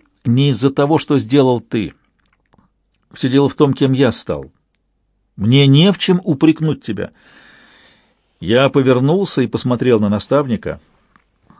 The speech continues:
Его лицо помрачнело, а в глазах я прочитал то, что он так и не сказал. Он скучал по мне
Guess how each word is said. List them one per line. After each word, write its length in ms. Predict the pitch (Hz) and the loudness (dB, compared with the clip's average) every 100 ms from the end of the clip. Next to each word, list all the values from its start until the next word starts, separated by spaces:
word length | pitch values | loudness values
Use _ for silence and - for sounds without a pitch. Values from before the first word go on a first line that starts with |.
| _ _ _ _ _ _ - | _ _ _ _ _ _ -8
Его 220 | 104 117 | -2 0
лицо 280 | 127 - 139 | 0 0 -2
помрачнело, 680 | 135 123 120 - 131 151 123 | 0 0 0 -2 -4 -2 -2
а 220 | - 104 | -2 -4
в 40 | |
глазах 800 | 104 120 127 170 156 - - - _ _ _ _ _ _ _ - | 0 0 0 -2 -4 -6 -14 -20 _ _ _ _ _ _ _ -4
я 160 | 120 123 | -2 -2
прочитал 560 | 120 113 120 135 123 | -4 -6 -2 0 0
то, 260 | 104 135 143 | -2 -4 -4
что 180 | - 110 | -2 -2
он 120 | 101 | 0
так 200 | 113 117 | -4 -2
и 60 | |
не 80 | 104 | -2
сказал. 500 | 101 107 95 123 123 - - - - _ _ _ - | -2 -4 -2 0 -2 -4 -20 -20 -20 _ _ _ -6
Он 300 | 143 165 165 | 0 2 0
скучал 720 | - - - 160 - 160 185 | -4 -8 -2 -2 0 2 2
по 160 | 180 117 | 0 -2
мне 300 | 101 87 - | -2 -6 -10